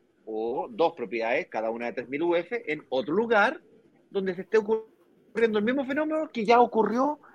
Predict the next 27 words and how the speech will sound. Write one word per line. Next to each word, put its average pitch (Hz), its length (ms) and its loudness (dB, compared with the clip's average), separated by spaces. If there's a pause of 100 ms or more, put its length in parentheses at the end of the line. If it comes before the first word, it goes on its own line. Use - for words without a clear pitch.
en 165 100 -6
donde 180 180 2
ella 180 120 4
invirtió 180 420 2
hace 208 320 -2
quince 226 320 -6
años 233 120 -8
atrás. - 320 -4 (1500)
¿Qué 220 100 8
tan 247 160 6 (200)
rápido 190 300 8
esos 226 180 -10
ciclos? 277 420 -2 (1160)
Depende 240 460 2
del 226 100 0
lugar 233 280 2
donde 233 180 0
hayas 226 140 4
invertido. 226 460 0
Pues 110 140 -8
mientras 135 400 2 (460)
más 95 160 0
rápido 107 320 6
los 165 140 6
haga, 190 340 2 (480)
mejor, - 300 0
pues. - 140 -20